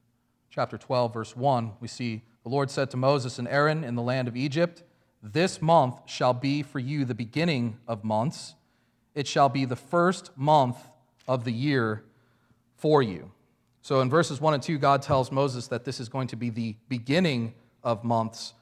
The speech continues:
for Israel. This is to say that this will be the first month of the year for them. So the redemption of Israel marks a new beginning for the people of Israel. Their lives are going to be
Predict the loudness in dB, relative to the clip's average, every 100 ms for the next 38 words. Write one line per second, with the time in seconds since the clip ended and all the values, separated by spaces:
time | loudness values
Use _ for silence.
0 | _ _ -4 -4 -2 -2 -2 -4 -8 -10
1 | -2 0 2 0 -6 -18 _ -8 -2 -2
2 | -2 -6 -2 0 0 -2 -10 _ _ _
3 | -14 2 4 4 2 2 4 4 -2 -8
4 | -6 -4 -6 -4 -2 -2 -2 -8 _ _
5 | -2 0 0 -4 -8 -14 _ _ _ _
6 | _ -4 2 4 4 0 -4 -4 -2 -2
7 | 0 0 0 -2 -6 0 2 2 -6 -8
8 | -4 -2 0 0 -2 -6 -8 -8 -4 -4
9 | -4 -6 -10 -12 -6 -4 -4 -8 -10 -6
10 | -6 -6 -10 _ _ _ _ _ _ -6
11 | -4 -2 -6 -6 -8 -8 -12 _ _ _
12 | -6 -2 4 4 4 0 -4 -4 -6 -6
13 | -6 -4 -4 -8